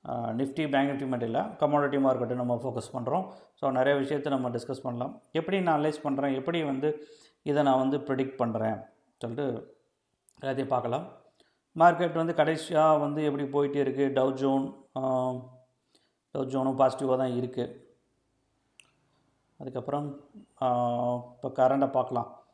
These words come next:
நம்ம Nifty ஃபியூச்சர் எப்படி ட்ரேட் ஆயிட்டு இருக்குன்னு. அது மாதிரி நிறைய டிப்ஸ் நான் வந்து நம்ம கிளாஸ்ல நம்ம பார்க்கலாம். ம்,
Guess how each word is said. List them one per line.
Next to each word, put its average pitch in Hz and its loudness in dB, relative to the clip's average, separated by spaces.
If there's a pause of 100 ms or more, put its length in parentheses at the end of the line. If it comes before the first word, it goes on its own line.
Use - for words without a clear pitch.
(180)
நம்ம 127 -2
Nifty 131 -4
ஃபியூச்சர் 139 -2
எப்படி 135 0
ட்ரேட் 127 0
ஆயிட்டு 117 0
இருக்குன்னு. 113 -8 (2750)
அது - -2
மாதிரி 156 4
நிறைய 165 6
டிப்ஸ் 175 -2
நான் 165 6
வந்து 151 0
நம்ம 151 2
கிளாஸ்ல 143 4
நம்ம 147 -2
பார்க்கலாம். 135 2
ம், 131 -4